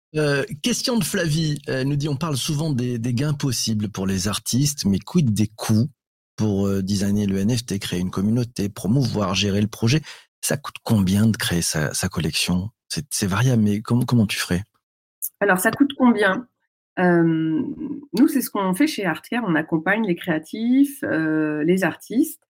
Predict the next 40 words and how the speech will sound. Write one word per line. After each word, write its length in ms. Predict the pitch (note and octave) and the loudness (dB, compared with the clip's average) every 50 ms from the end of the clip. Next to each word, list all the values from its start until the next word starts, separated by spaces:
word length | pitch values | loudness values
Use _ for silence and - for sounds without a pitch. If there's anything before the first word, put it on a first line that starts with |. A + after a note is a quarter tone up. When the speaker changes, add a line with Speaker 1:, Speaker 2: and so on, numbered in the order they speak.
| _ _ _ _ _ _ _ - | _ _ _ _ _ _ _ -2
Speaker 2:
On 80 | G3+ | -2
rêve, 340 | G3 G#3 A3+ A#3+ B3+ A#3+ A3 - | 2 4 4 4 4 2 0 -2
on, 220 | - G#3 G#3 G#3 - | -2 -2 -2 -2 -2
on 80 | - G#3+ | -2 -2
voit 180 | G#3+ A#3 C#4+ D4 | 0 2 2 2
des 120 | A#3 A3 | 2 0
chiffres 360 | - - - C4 C4 - - | -2 -2 -2 -2 -2 -2 -2
hallucinants, 840 | G3+ F#3+ G3 G#3 A3 - - - - G#3+ G#3 G3+ G#3+ A3 A3 G#3+ F#3+ | -4 -4 -4 -4 -4 -4 -4 -4 -6 -6 -6 -6 -6 -4 -4 -2 -2
euh, 280 | F3 E3 D#3+ D#3+ D#3+ - - | -2 0 0 -2 -2 -2 -2
énormes 380 | F#3 G3 G3+ G#3 G#3+ G#3+ G#3 | -4 -2 -2 -2 -4 -2 -2
en 100 | F3+ E3+ | -2 -2
termes 260 | E3+ - F#3+ G3 F#3+ F3 | -2 -2 -4 -2 0 2
de 80 | E3+ | 2
revenus. 680 | E3 D#3+ E3+ F#3+ G3 G3+ G3+ F#3+ F3+ F3 F3 F#3 C4 C4 | 2 2 2 0 -2 -4 -4 -2 0 0 2 2 0 0
Et 60 | F#3 | 0
il 40 | E3+ | 0
faut, 280 | E3+ - E3+ D#3+ D3+ E3+ - | -2 -2 -2 -4 -4 -4 -6
faut 80 | F3 | -6
savoir 320 | F3 F3+ F3+ F3+ G#3 G#3+ - | -2 -2 0 -2 -2 -4 -4
qu'il 100 | - D#3 | -6 -6
y 40 | |
a 20 | D#3 | -6
toujours 220 | - G3 G#3+ G#3+ | -6 -8 -6 -2
une 100 | G3 F3+ | 0 0
grosse 240 | E3 - G3+ G3 - | 0 0 -2 -4 -4
équipe 260 | G#3 F#3 - - F3 | -8 -10 -8 -8 -4
derrière, 520 | D#3+ F3 E3 D#3 D#3 D#3+ E3+ G3 A3+ A3+ G3 | -2 0 0 2 2 2 2 2 0 0 0
notamment, 540 | E3+ D#3 - - D3+ D3+ D#3 D#3 F3 G3 G#3 G3+ | 0 0 0 0 0 2 2 2 0 0 -2 -2
euh, 120 | F3+ C#3+ C#3+ - - - - _ _ _ _ _ D3 | -2 -2 -2 -6 -12 -20 -20 _ _ _ _ _ -4
euh, 180 | C#3+ C#3+ - - | -4 -4 -4 -2
au 100 | - A#3 | 2 2
marketing. 600 | A#3 A3 F#3 - - F3 E3+ - - F3+ G#3+ C4+ C4 | 2 2 2 0 0 -2 -2 -2 -2 2 4 4 6
Il 20 | |
n'y 80 | G3+ D#3+ | 6 2
a 40 | |
pas 140 | D#3 - A#3 | 0 0 -2
que 160 | A#3 - - | -2 0 0
la 120 | A3+ G3+ F#3 | 0 0 0
création 480 | F#3 - - F3+ F3+ F3 - - F3+ | -2 -2 0 0 0 0 0 0 0
artistique. 580 | F3 E3 - - - - _ _ _ - C#4+ - | -2 -2 -4 -10 -18 -20 _ _ _ -8 -8 -8